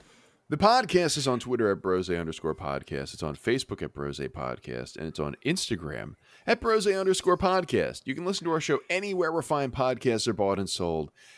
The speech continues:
And if you have a question you want us to answer on the air, email it to brosequestions at gmail dot com. That's brosequestions at gmail dot com.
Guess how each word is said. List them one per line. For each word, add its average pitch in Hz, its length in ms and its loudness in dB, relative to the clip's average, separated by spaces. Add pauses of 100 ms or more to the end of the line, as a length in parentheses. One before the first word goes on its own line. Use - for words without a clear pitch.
(220)
And 208 180 6
if 175 60 8
you 143 80 4
have 113 80 6
a 101 60 0
question 95 420 2
you 87 80 0
want 82 160 0
us 78 120 -4
to 78 120 0
answer 73 260 -4
on 65 120 -4
the 73 140 -2
air, 113 280 4 (400)
email 185 480 0
it 87 80 -6
to 135 80 -2
brosequestions 123 1200 2
at 98 100 0
gmail 80 440 -6
dot 76 260 -4
com. - 360 -16 (320)
That's 107 140 -4
brosequestions 147 960 2
at 92 120 0
gmail 85 420 -2
dot 80 240 -2
com. 73 340 -4